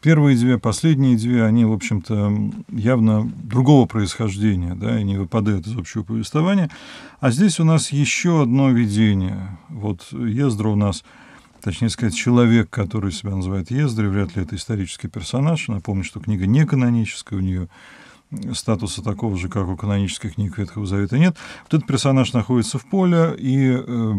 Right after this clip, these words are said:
после каких-то разных промежутков поста, молитвы, созерцания ему открываются некоторые тайны, и он начинает с того, чтобы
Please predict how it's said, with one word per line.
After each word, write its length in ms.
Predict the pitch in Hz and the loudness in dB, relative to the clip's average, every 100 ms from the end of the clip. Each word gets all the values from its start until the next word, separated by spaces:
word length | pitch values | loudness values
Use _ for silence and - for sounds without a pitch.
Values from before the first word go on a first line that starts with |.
| 87 | -2
после 520 | 127 113 117 107 98 | -2 -2 0 0 0
каких-то 560 | 104 95 117 - 110 | -4 -4 -4 -4 -4
разных 500 | 95 98 127 107 107 | 0 4 4 4 2
промежутков 600 | - 104 104 101 98 - - | 0 -2 0 -2 -6 -10 -6
поста, 480 | 113 - - 160 | -6 -2 2 4
молитвы, 500 | 143 110 120 147 131 | 4 4 2 0 -2
созерцания 640 | 113 - 95 110 - 175 151 | -8 -6 -6 -4 -2 0 0
ему 220 | 120 131 - - - - _ | 0 -4 -10 -20 -20 -20 _
открываются 560 | 123 98 127 151 147 143 | -8 -2 0 2 2 0
некоторые 380 | 139 - 135 123 | -2 0 -2 0
тайны, 400 | 135 113 98 98 | 0 0 2 0
и 40 | |
он 120 | 110 | 0
начинает 380 | 104 - 110 101 | 0 0 -2 -2
с 80 | - | -2
того, 260 | 110 107 | -2 -2
чтобы 380 | 95 - 95 98 | -4 -4 -4 -4